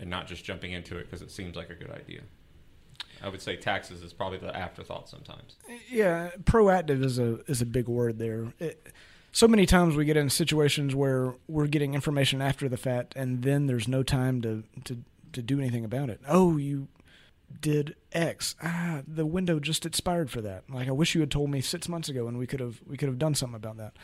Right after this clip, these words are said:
Speaker 2: And a lot of times we think, "Okay, as long as we get everything in, you know, year end, we're fine." But there's,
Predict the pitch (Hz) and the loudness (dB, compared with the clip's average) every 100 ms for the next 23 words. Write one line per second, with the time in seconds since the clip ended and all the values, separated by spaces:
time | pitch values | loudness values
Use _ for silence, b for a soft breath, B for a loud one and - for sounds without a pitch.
0 | B B B - 214 254 233 170 160 160 | B B B 4 6 8 8 8 4 4
1 | 156 151 156 143 180 180 151 139 160 156 | 4 6 6 6 4 4 2 4 4 4
2 | 151 156 147 147 143 160 165 185 165 127 | 4 0 0 0 -2 -4 -12 -8 -4 -2
3 | 120 139 135 143 135 127 117 165 147 127 | 0 0 0 0 0 -4 -4 -2 -2 -4
4 | 170 190 185 | -4 -4 -4